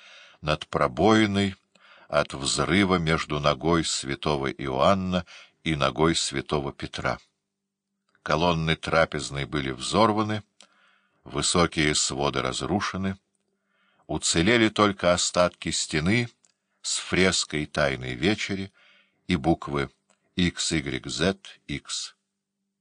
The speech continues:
«Что-нибудь случилось?» — спросил десятник и положил ему руку на плечо.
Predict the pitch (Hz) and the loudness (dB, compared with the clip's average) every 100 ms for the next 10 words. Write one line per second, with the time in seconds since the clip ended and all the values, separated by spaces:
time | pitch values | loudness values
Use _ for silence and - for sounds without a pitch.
0 | _ _ _ _ _ _ _ _ _ _ | _ _ _ _ _ _ _ _ _ _
1 | _ _ _ _ _ _ _ _ _ - | _ _ _ _ _ _ _ _ _ -10
2 | - 95 92 98 98 95 92 - 123 165 | 2 2 4 0 2 2 4 4 4 2
3 | - - _ _ _ _ - _ _ _ | -4 -10 _ _ _ _ -20 _ _ _
4 | _ - - 80 - 82 67 67 101 110 | _ -10 -2 -2 0 0 0 -2 4 4
5 | 117 110 - - - - - 73 76 71 | 2 -10 -10 -20 -20 -16 -10 -4 2 2
6 | 71 104 92 95 90 87 - 65 76 - | 2 0 2 2 2 0 -4 -4 -4 -4
7 | 76 - 76 - 76 | -6 -4 -6 -4 -2